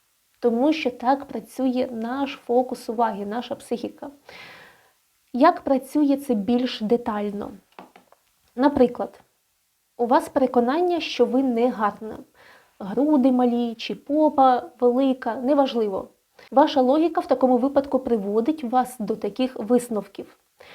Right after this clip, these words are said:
що якщо ви не гарна, то вашому хлопцю ви теж не подобаєтеся.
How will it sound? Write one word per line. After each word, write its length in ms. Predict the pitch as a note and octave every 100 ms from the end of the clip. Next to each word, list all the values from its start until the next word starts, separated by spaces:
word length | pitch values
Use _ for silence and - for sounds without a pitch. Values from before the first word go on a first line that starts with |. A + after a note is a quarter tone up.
| -
що 200 | - -
якщо 380 | A#3+ D4 - D4
ви 260 | C4 A#3 A3
не 200 | A3+ D4
гарна, 560 | G#3+ G#3 G3+ A3 C4+ E4+ _ _ _ -
то 100 | C4
вашому 380 | B3+ B3+ B3
хлопцю 460 | A#3+ A#3+ D4+ - D4
ви 180 | A3+ A#3
теж 400 | - A#3+ C4 A3+
не 160 | A#3
подобаєтеся. 840 | B3+ B3+ G#3+ G3 G3 F#3+ - -